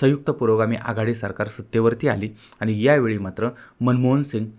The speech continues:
यांच्या कामाची त्यांना पोचपावती मिळालेली होती आणि सोनियाजी गांधी यांनी अनपेक्षितपणे सिंग यांच्याकडे पंतप्रधानपद सोपवलेलं होतं.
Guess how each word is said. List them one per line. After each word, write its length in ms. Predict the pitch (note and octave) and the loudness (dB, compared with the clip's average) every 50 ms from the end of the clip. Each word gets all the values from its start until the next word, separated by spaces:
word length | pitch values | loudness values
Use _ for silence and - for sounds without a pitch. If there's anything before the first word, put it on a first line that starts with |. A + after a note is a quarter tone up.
| - _ _ _ - | -20 _ _ _ 0
यांच्या 300 | A#2+ A2+ A2+ A2+ C3 C3 | 0 0 0 0 -2 -4
कामाची 640 | C3 - A#2+ G#2+ G#2 G2+ G2 - - A2+ A#2 C3+ - _ | -2 -4 -4 -4 -4 -4 -6 -6 -8 -8 -10 -10 -6 _
त्यांना 240 | B2 G2+ G2+ G2+ G#2 | -6 -4 -4 -6 -8
पोचपावती 760 | G#2+ - - G#2 G#2 - - G2 F#2+ F#2+ - C3 C3 C3+ - _ _ _ | -6 -4 -4 -4 -4 -4 -6 -6 -6 -4 -4 -6 -6 -6 -10 _ _ _
मिळालेली 420 | F#2+ A2 B2 C#3 C#3+ B2 G#2 F#2+ G2+ | 2 4 6 6 6 6 4 2 0
होती 280 | F2 F#2+ G2+ - C#3+ C#3+ - - _ _ _ _ _ _ _ _ _ _ _ _ _ _ _ | -4 -4 -4 -4 -4 -4 -6 -12 _ _ _ _ _ _ _ _ _ _ _ _ _ _ _
आणि 320 | - B2 B2 A#2 A2+ A2+ A2 | -2 0 0 0 0 -2 -4
सोनियाजी 580 | A2 - B2 A#2+ B2 C3 C3+ C3 C3 C3+ B2+ | -6 -4 0 2 2 2 2 0 -2 -4 -4
गांधी 420 | A2+ A#2+ A#2 A2 G2+ F#2+ G2 G2+ G2+ | -2 0 0 0 0 -2 -4 -2 0
यांनी 280 | A#2+ B2 A#2+ A2 G2 G#2 - - - - - - | 0 2 2 0 -2 -4 -10 -16 -20 -20 -8 -4
अनपेक्षितपणे 880 | A#2 A#2+ B2+ B2+ B2+ C3+ B2+ - - - F#3+ - - - G2+ G2+ G#2+ A2+ - - _ _ - - | 0 0 0 0 0 -2 -2 0 -2 -2 -2 -2 -4 -4 -4 -2 -4 -8 -10 -18 _ _ -6 -2
सिंग 340 | - C#3+ D3+ D3+ D3+ D3 - | 0 0 0 0 -4 -6 -6
यांच्याकडे 460 | A2+ G#2 G2+ - A2 G2+ - A2 B2+ | -6 -6 -4 -4 -4 -4 -4 -4 -4
पंतप्रधानपद 760 | B2+ - A2+ G2+ - G2 - F#2+ G2 F#2 G#2 G#2 - - A#2 | -4 -4 -6 -6 -6 -6 -6 -6 -4 -4 -4 -4 -4 -4 -4
सोपवलेलं 640 | - - - D#3+ B2 - - G2 F#2+ F#2 F#2+ F2+ F#2 | -4 -2 -2 0 0 0 0 -2 0 0 -2 -2 -4
होतं. 240 | F#2+ - - - | -8 -10 -10 -12